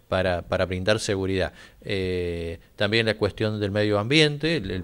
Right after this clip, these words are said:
el cura Brochero se dedicaba mucho a, a cuidar el agua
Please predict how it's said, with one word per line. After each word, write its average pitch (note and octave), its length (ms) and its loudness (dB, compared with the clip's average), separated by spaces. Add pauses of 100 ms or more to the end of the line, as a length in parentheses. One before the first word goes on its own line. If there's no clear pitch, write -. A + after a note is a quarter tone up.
(160)
el F#2+ 160 -4
cura G#2+ 240 4
Brochero G#2+ 400 2
se F2+ 340 -4 (400)
dedicaba G2+ 540 2
mucho A2+ 480 2
a, G2 260 4 (300)
a F#2+ 420 -2
cuidar A#2+ 380 4
el B2 160 4
agua A#2+ 400 4